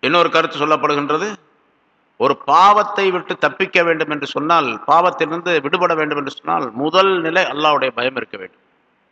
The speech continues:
ரெண்டாவது, துஆ செய்ய வேண்டும், அல்லாஹ் இடத்துல பாதுகாப்பு தேட வேண்டும். வெறும் பயம் மட்டும் இருந்தா பத்தாது, அல்லாஹ் இடத்துல பாதுகாப்பும் தேடணும். "ஆ, நான் ரொம்ப பெரிய தக்வா முத்தகி,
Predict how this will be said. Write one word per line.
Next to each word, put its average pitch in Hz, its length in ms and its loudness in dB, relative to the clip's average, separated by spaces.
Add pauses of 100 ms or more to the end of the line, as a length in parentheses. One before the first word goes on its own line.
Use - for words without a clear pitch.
(920)
ரெண்டாவது, 190 420 4
துஆ 151 300 2
செய்ய 139 240 -4
வேண்டும், 107 200 -6
அல்லாஹ் 151 200 2
இடத்துல 147 240 -6
பாதுகாப்பு 139 460 0
தேட 107 240 -6
வேண்டும். 92 280 -18 (1200)
வெறும் 170 220 2
பயம் 185 220 4
மட்டும் 185 200 -2
இருந்தா 180 200 2
பத்தாது, 156 560 -2 (300)
அல்லாஹ் 165 180 2
இடத்துல 160 180 -2
பாதுகாப்பும் 147 680 0
தேடணும். 120 300 -2 (300)
"ஆ, 139 140 2
நான் 127 220 0
ரொம்ப 135 220 -2
பெரிய 170 320 -2
தக்வா 160 280 0
முத்தகி, 139 480 -4